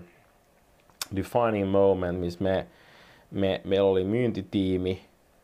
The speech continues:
ja se ei kyllä vetänyt ihan kunnolla ja sillä tavalla. Ja yksi asia, mitä mä,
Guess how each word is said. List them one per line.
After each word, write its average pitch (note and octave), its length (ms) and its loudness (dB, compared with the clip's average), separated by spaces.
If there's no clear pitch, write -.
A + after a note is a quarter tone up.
ja F#2 400 2
se - 180 -2
ei G2+ 100 2
kyllä G2 300 -6
vetänyt G2+ 360 0
ihan F2 200 -4
kunnolla E2 600 -2
ja E2 140 -2
sillä E2+ 240 -4
tavalla. A#1 480 -2
Ja F2+ 200 -2
yksi B2+ 300 -2
asia, G#2+ 280 4
mitä F#2 200 -2
mä, F2+ 360 -4